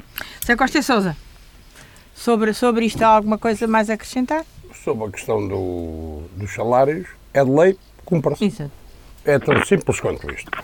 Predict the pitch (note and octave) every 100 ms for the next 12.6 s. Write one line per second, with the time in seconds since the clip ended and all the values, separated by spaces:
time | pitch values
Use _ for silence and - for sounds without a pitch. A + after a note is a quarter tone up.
0 | - - - - C#3+ A2+ C#3 B2+ G2+ B2
1 | A#2 B2 - E3 E3 E3 - - A#2+ B2
2 | - C#3 B2 G2 - - A#2+ G#2+ G2+ F#2+
3 | F2 E2 D#2+ D2+ - D#2 E2 D#2+ D#2 D2
4 | D2 D2 D#2 - - - - - - -
5 | G2 F2+ F#2 A2 G2 - G#2 G2 A2+ -
6 | F3 - G#3 B3 B3+ - - - D#3+ F#3+
7 | F#3 B3 B3+ C#4 A#3+ A#3+ - - - -
8 | F#3+ G3+ B3 C#4 D4+ - - A#3 - C#3
9 | A2+ B2 - - - - - - - -
10 | E3 D#3 D3+ C#3+ C#3+ A#2+ - - - -
11 | - - - - - - G3+ F#3 F3+ E3+
12 | D#3 D#3 - C#3+ F#2+ D#2+